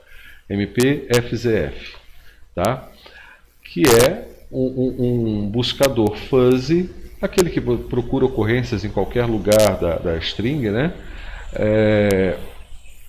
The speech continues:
e já vai filtrando a, aqueles resultados que, que correspondem, né? Tirando o que não corresponde a, a, ao que, ao que a gente tá buscando,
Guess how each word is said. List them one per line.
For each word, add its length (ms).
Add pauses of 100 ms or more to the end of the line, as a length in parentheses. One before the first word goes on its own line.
(200)
e 60
já 140
vai 160
filtrando 960
a, 320
aqueles 340
resultados 640
que, 460
que 140
correspondem, 800
né? 100
Tirando 400
o 60
que 100
não 140
corresponde 640
a, 20
a, 360
ao 240
que, 180
ao 180
que 140
a 20
gente 180
tá 80
buscando, 640